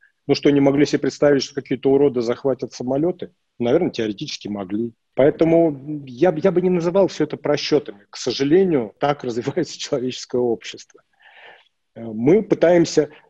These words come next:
э, понять, вот сейчас мы столкнулись с этой угрозой, конечно, мы будем думать, а какие ещё вирусы, а если они другие, а какие они могут быть?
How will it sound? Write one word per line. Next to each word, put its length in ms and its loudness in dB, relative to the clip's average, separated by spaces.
э, 240 -2
понять, 480 0
вот 100 -4
сейчас 220 -8
мы 100 -8
столкнулись 560 -4
с 60 -6
этой 180 0
угрозой, 420 -2
конечно, 380 -4
мы 120 2
будем 340 -2
думать, 300 -2
а 120 -8
какие 340 -2
ещё 260 2
вирусы, 600 0
а 120 -2
если 260 4
они 180 2
другие, 760 0
а 300 -10
какие 300 2
они 160 4
могут 320 2
быть? 400 0